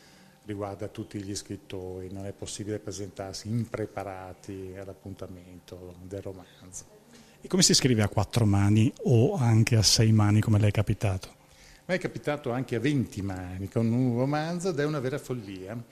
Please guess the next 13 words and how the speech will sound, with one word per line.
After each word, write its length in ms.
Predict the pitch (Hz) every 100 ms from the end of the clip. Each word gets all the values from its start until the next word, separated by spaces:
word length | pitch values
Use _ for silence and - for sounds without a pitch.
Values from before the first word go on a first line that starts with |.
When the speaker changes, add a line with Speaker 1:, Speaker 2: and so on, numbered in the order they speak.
| - - - -
Speaker 1:
nel 140 | 117
senso 300 | - 131 120
che 80 | 113
è 20 |
molto 300 | 110 123 127
difficile, 540 | 113 120 139 127 113
molto 260 | 104 113 113
complicato, 920 | 101 107 135 - 120 113 120 - 143
però 760 | 139 113 101 107 110 107 104 104
bisogna 300 | 101 95 113
trovare 380 | 101 104 104 104
un 160 | 104 104
equilibrio. 760 | - 110 95 87 87 98 98